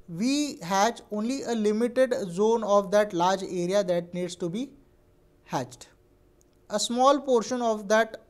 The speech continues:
area can be hatched to show that it is a sectional view. This is only for large areas, very big drawings. And as far as possible, hatching should not be interrupted.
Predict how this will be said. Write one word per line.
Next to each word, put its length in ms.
area 440
can 220
be 120
hatched 420
to 120
show 260
that 360
it 160
is 160
a 160
sectional 460
view. 180
This 120
is 120
only 340
for 220
large 400
areas, 760
very 360
big 340
drawings. 480
And 280
as 280
far 240
as 140
possible, 600
hatching 420
should 220
not 280
be 200
interrupted. 520